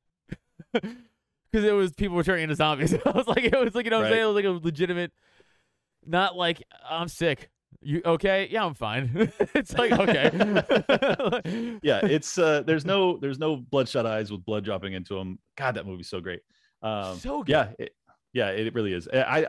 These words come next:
Speaker 1: Good
Speaker 2: don't,
Speaker 1: movie.
Speaker 2: I don't know, I don't know how people, and, and the crazy thing is, I still have relatives of mine, you know, people that know me well, that are petrified,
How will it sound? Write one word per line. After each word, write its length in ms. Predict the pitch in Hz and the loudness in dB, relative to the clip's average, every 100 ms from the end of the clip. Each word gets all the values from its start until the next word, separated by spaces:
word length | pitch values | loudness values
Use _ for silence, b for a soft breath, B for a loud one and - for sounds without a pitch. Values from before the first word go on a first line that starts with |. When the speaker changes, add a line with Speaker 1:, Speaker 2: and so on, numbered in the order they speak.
| 208 | 2
Speaker 1:
Good 40 | |
Speaker 2:
don't, 140 | 196 208 | 2 0
Speaker 1:
movie. 120 | 101 | -2
Speaker 2:
I 80 | 147 | -2
don't 140 | 202 233 | 0 2
know, 220 | 240 220 | 0 0
I 60 | 160 | -2
don't 120 | 208 | 0
know 120 | 226 | 0
how 120 | 196 | 0
people, 340 | 190 202 185 180 | -2 -6 -8 -4
and, 180 | 160 143 | -4 -2
and 180 | 143 143 | -4 -2
the 40 | |
crazy 320 | 135 208 226 208 | -2 0 -2 -2
thing 200 | 147 127 | -4 -2
is, 140 | 120 _ _ _ _ | -4 _ _ _ _
I 120 | - | -8
still 280 | 190 - 208 | -6 0 2
have 180 | 180 131 | 2 -2
relatives 580 | 120 165 220 - 139 104 | 0 2 2 2 -6 -6
of 140 | 85 | -8
mine, 140 | 80 71 _ _ _ | -10 -14 _ _ _
you 100 | 123 | -6
know, 80 | 113 | -6
people 260 | - 202 160 | -6 -4 -2
that 120 | 113 | -2
know 180 | 139 165 | 0 0
me 180 | 156 143 | -2 -4
well, 360 | 123 110 - _ _ _ - | -2 -2 -4 _ _ _ -2
that 220 | 117 104 _ _ | 0 -2 _ _
are 340 | 120 123 113 107 _ _ _ - | -2 -2 -2 -6 _ _ _ -6
petrified, 520 | 160 - - - - | -4 -4 -8 -14 -16